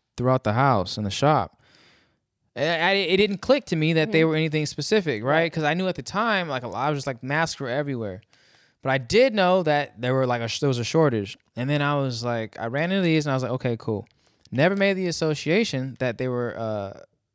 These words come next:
Speaker 1: Rich Fresh made these masks. But I just wore one.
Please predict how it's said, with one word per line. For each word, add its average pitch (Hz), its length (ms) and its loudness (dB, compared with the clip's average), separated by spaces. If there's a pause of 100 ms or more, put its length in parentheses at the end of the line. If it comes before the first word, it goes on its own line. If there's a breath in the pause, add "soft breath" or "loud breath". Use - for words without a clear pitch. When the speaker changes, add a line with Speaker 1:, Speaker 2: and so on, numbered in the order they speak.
(220)
Speaker 1:
Rich 110 260 -6
Fresh 202 400 2 (180)
made 117 240 -4
these 135 200 -2
masks. 190 460 -2 (1300 soft breath)
But 143 140 -6
I 139 80 -4
just 208 300 -8
wore 247 340 2
one. 135 420 -2